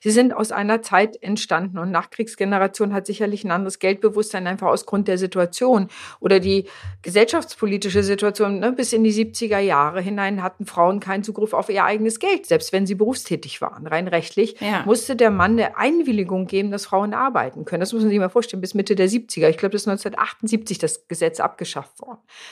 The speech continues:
Speaker 1: Es ist gestern, ne? So.
Speaker 2: Ja.
Speaker 1: Und wenn man sich das so vorstellt, das prägt ja auch, habe ich Zugriff auf das eigene Geld? Darf ich das ausgeben? Ist das eine Ressource, die mir überhaupt zur Verfügung steht, die mir erlaubt wird in gewisser Weise?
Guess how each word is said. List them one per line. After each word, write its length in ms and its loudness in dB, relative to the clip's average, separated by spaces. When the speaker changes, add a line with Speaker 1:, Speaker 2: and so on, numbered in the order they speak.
Speaker 1:
Es 160 -2
ist 220 0
gestern, 560 0
ne? 200 2
So. 220 6
Speaker 2:
Ja. 140 2
Speaker 1:
Und 340 2
wenn 180 2
man 120 4
sich 140 -2
das 180 2
so 380 4
vorstellt, 420 2
das 140 -4
prägt 420 -4
ja 180 2
auch, 340 -2
habe 140 0
ich 120 -12
Zugriff 300 -8
auf 120 -2
das 200 -8
eigene 360 0
Geld? 280 2
Darf 160 0
ich 80 -8
das 180 -4
ausgeben? 600 0
Ist 200 -4
das 260 0
eine 160 2
Ressource, 560 2
die 140 -4
mir 120 0
überhaupt 260 2
zur 100 -2
Verfügung 500 2
steht, 300 -4
die 60 -4
mir 220 -2
erlaubt 580 4
wird 220 2
in 180 -6
gewisser 420 -4
Weise? 400 0